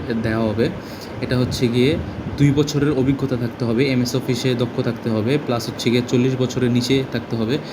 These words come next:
অভিজ্ঞ, অভিজ্ঞ প্রার্থীদের বেশি অগ্রাধিকার দেওয়া হবে, মানে যারা হচ্ছে গিয়ে দুই বছর, এখানে তো বলছে দুই বছর, যদি আপনার তিন বছর বা চার বছরের অভিজ্ঞতা থাকে তাহলে আপনি অগ্রাধিকার বেশি পাবেন।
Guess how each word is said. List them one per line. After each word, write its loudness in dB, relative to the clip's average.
অভিজ্ঞ, 0
অভিজ্ঞ 4
প্রার্থীদের 2
বেশি 2
অগ্রাধিকার 2
দেওয়া 0
হবে, -4
মানে 0
যারা 2
হচ্ছে -4
গিয়ে 4
দুই 2
বছর, 0
এখানে 2
তো 0
বলছে 4
দুই 2
বছর, 2
যদি 4
আপনার 2
তিন 6
বছর 2
বা 0
চার 0
বছরের 2
অভিজ্ঞতা 0
থাকে -2
তাহলে 0
আপনি 0
অগ্রাধিকার 2
বেশি 2
পাবেন। -4